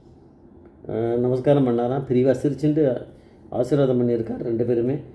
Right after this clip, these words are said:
அதுக்கப்புறம் பொள்ளாச்சி ஜெயமாமி அந்த பாதுகையை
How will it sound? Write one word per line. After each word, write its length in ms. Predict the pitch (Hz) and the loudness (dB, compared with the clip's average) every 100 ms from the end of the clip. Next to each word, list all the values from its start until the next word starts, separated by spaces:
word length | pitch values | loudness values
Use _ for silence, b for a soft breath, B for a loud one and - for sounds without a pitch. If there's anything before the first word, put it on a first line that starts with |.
| - - - | -20 -20 -10
அதுக்கப்புறம் 600 | 107 104 143 147 135 - - - | -8 -4 0 2 0 -4 -12 -2
பொள்ளாச்சி 320 | 147 147 143 | 4 4 2
ஜெயமாமி 520 | 123 120 113 110 123 | -2 -2 -2 -2 -2
அந்த 400 | 135 107 98 95 - - - - 90 85 | -4 -4 -4 -8 -12 -20 -20 -18 -16 -6
பாதுகையை 540 | 123 139 135 123 113 | 2 2 2 0 0